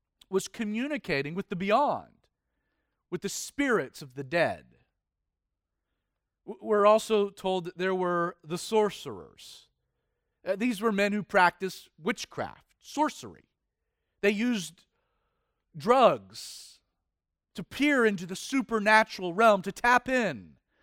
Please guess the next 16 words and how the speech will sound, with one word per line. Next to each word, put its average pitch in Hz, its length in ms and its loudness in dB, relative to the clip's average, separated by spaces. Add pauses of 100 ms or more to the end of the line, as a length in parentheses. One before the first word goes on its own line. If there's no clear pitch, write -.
to 196 80 -6
things 214 320 -4
happening 185 400 0
around. 147 440 -2 (1700)
Additionally, 190 460 -4
we 180 120 2
have 175 180 2
a-, 175 100 -2
another 208 340 0
group 143 420 -8 (460)
known 208 200 2
as 214 180 -6
the 202 100 -2
Chaldeans. 180 720 -2
Now, 196 120 0
there's 220 300 -4